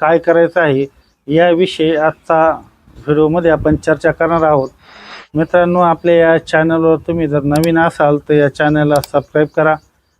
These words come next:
आणि हा व्हिडिओ जर तुम्हाला आवडला तर आपल्या मित्रांना नक्की शेअर करा. चला मित्रांनो, सुरू करूया आजचा व्हिडिओ. तर, अ, शेतकरी मित्रांनो, आपण, अ, आता हा पावसाळा चालू झाला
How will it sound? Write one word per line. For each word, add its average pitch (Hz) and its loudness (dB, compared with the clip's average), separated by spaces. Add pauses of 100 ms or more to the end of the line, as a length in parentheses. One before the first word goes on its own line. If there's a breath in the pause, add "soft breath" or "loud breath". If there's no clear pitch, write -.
(120)
आणि 160 0
हा 160 0
व्हिडिओ 156 2
जर 151 0
तुम्हाला 156 0
आवडला 156 0
तर 156 -4
आपल्या 147 -2
मित्रांना 147 -2
नक्की 143 -4
शेअर 147 -2 (100)
करा. 131 0 (720 soft breath)
चला 170 2
मित्रांनो, 165 0
सुरू 156 0
करूया 160 2
आजचा 156 -2
व्हिडिओ. 151 0 (500)
तर, 160 2
अ, - 2
शेतकरी 170 -2
मित्रांनो, 175 0 (480)
आपण, 185 0
अ, 180 2 (360 loud breath)
आता 151 -2
हा 165 0
पावसाळा 175 0
चालू 175 -2
झाला 156 0